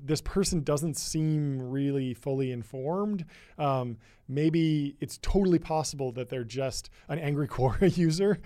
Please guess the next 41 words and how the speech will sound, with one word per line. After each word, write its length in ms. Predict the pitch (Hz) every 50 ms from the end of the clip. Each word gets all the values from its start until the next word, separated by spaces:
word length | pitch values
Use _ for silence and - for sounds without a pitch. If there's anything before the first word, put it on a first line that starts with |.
| - - - -
who's 180 | 180 175 156 147
just 180 | 165 175 -
writing, 440 | 160 147 147 131 147 156 151 151 156
like, 140 | 151 - -
a 60 | 156
conspiracy 760 | - - 147 127 - - - 139 127 139 131 - - - 170
theory 320 | 170 - 165 160 165 170 170
post. 380 | - 170 180 190 180 - - - - - - - - -
Um, 400 | - 160 156 147 143 135 131 123 117 - - - - - - -
but, 400 | 139 135 202 202 180 165 - -
you 160 | - 180 170
know, 300 | 160 160 147 143 139 135 127
co-founder 380 | - 165 156 160 160 160 147 127
breakups 340 | 143 135 123 127 120 -
are 100 | 139 131
always 220 | 123 123 123 113 113
rough. 460 | 113 117 123 120 120 117 110 - -
And, 440 | - 175 127 120 120 120 117 113 110 - - - - -
um, 540 | - 131 127 120 120 117 117 117 117 113 98 - _ -
and, 240 | 147 131 127 123
and, 220 | - - 143 139 -
and, 240 | - 147 139 135 -
like, 180 | 160 143 127 - -
the 140 | 131 143 143
most 340 | 143 147 160 165 143 -
important 540 | 151 135 - - 156 151 139 131 131 123 - - - - _ -
takeaway 640 | - 160 160 143 - 147 139 131 127 123 123 120 113 - - - _ _
for 180 | - - 147 135
me 560 | 123 123 160 262 302 247 180 151 143 139 131 - - - -
is 100 | 170 160
that 180 | 160 156 - - - - _ _ _ -
I 120 | - 196 190
think 220 | 185 262 247 202
that 160 | 214 180 170 -
eight 180 | 180 170 180 170
percent 400 | - 165 135 - - 185 190 214
number 280 | 175 147 139 143 147
is 120 | 160 143 -
probably 500 | _ - - 180 220 233 214 180 175 147
directionally 720 | 135 135 123 120 143 143 135 - - 147 131 123 120 107
correct. 560 | - - 135 127 123 120 - 143 - - -